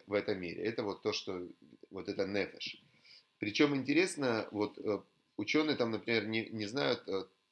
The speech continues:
ну, точно не знают природу, ну, разных заболеваний. Там есть рак, есть, э, артрит, по-моему, там, где вдруг начинают одни клетки, там, э, вдруг размножаться, жрать другие клетки, там человек начинает сам себя съедать, какие-то иммунодефициты разные. То есть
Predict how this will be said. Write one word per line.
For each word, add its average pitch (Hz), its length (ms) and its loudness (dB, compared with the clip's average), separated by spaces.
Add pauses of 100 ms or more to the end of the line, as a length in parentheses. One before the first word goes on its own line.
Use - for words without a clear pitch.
(120)
ну, 113 120 -4
точно 139 420 2
не 107 100 -4
знают 113 320 0
природу, 101 720 2
ну, 110 160 0
разных 98 380 2
заболеваний. 107 540 0
Там 82 140 -6
есть - 280 -6 (240)
рак, 131 360 4
есть, - 360 -2
э, - 240 0 (200)
артрит, 131 480 0
по-моему, 101 460 0
там, 104 200 2
где 101 120 2
вдруг 113 380 -2 (240)
начинают 107 440 0
одни 117 220 0
клетки, 104 560 0
там, 87 300 -4 (120)
э, 80 100 -8
вдруг 98 380 -4
размножаться, 95 960 0
жрать 104 380 2
другие 107 400 0
клетки, 92 460 -4
там 85 160 -8
человек 101 220 -2
начинает 95 320 -4
сам 101 160 -2
себя 95 260 -2
съедать, 98 460 2 (340)
какие-то 104 460 4
иммунодефициты 104 1300 0
разные. 90 380 -2
То 120 80 -4
есть 113 180 -6